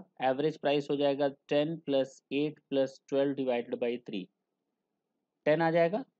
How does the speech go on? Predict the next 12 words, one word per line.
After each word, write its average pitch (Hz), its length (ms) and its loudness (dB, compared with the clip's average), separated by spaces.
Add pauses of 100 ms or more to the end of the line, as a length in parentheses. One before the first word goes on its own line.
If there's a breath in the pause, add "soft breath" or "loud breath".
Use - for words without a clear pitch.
(1120 loud breath)
कितना 151 280 -2
आ 151 40 2
जाएगा 147 260 2
टोटल? 147 380 -4 (3000)
ठीक 175 180 0
है 175 80 4
ना, 185 100 2
इसमें 175 280 -2
कोई 165 100 0
दिक्कत 175 320 0
है 165 100 0
क्या? 123 240 -6